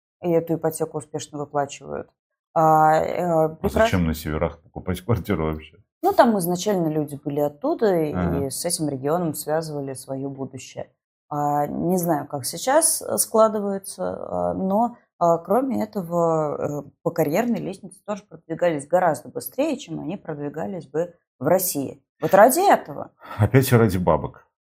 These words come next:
Speaker 2: Опять ради бабок.
Speaker 1: Ради бабок, ради баб, ради, э, счастья своих бабушек и их внуков, может быть. Но, э, это такое, такое построение, на самом деле, в очередной раз, это построение собственной жизни за,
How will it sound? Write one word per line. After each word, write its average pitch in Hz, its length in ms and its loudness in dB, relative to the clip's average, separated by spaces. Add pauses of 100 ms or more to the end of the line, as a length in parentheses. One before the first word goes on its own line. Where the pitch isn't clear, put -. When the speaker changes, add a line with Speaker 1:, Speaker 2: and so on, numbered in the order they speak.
Speaker 2:
Опять 101 320 -10
ради 78 240 -6
бабок. - 160 -2
Speaker 1:
Ради 285 220 2
бабок, 190 420 4
ради 220 220 2
баб, 190 440 4
ради, 185 1300 2
э, 175 60 -2
счастья 214 380 -4
своих 226 280 -2
бабушек 160 640 2
и 202 320 -2
их 202 140 -10
внуков, 214 500 2
может 175 400 -2
быть. 196 360 -2 (340)
Но, 190 480 6
э, - 60 2 (140)
это 247 260 2
такое, 269 640 4
такое 240 240 2
построение, 220 840 2
на 180 120 -2
самом 196 220 0
деле, 190 200 -4
в 165 60 -6
очередной 202 420 -8
раз, 285 280 2
это - 200 -6
построение 190 640 -2
собственной 190 560 -6
жизни 269 340 -4
за, 214 360 -2